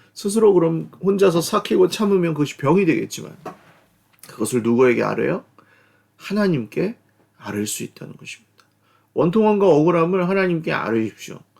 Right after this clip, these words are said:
그리고 하나님이 어떤 분이십니까? 심판하시는 하나님,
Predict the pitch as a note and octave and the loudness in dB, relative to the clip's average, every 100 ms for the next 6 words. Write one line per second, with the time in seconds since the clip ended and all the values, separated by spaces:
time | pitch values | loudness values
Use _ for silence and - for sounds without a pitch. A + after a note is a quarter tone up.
0 | _ _ _ _ - B2 B2 F#3 A#3 _ | _ _ _ _ -4 0 4 4 2 _
1 | _ _ _ - D#3 C#3+ C3 C3 F#2+ - | _ _ _ -4 0 0 0 -2 -2 0
2 | E3 D3 A2+ G#2+ G2+ G#2 E3 F3+ - _ | 0 2 -2 -4 -10 -10 -6 -6 -6 _
3 | _ _ _ _ - - E3+ D#3 D3+ B2+ | _ _ _ _ -10 -4 0 0 0 0
4 | F#2 G#2 G#2+ G#2 D2+ - | -2 -4 -6 -8 -12 -18